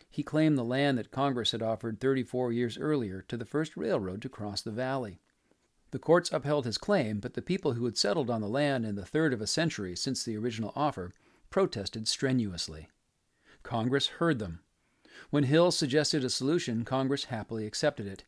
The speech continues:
The Great Northern was given the right to choose equal amounts of government land elsewhere. Hill picked timbered lands. They turned out to have minerals, too.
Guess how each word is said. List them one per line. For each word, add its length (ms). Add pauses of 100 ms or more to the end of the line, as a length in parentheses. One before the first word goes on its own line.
(480)
The 60
Great 180
Northern 380
was 120
given 220
the 100
right 240
to 80
choose 380
equal 320
amounts 320
of 100
government 400
land 320
elsewhere. 520 (560)
Hill 240
picked 400
timbered 360
lands. 440 (100)
They 100
turned 220
out 160
to 80
have 180
minerals, 440
too. 320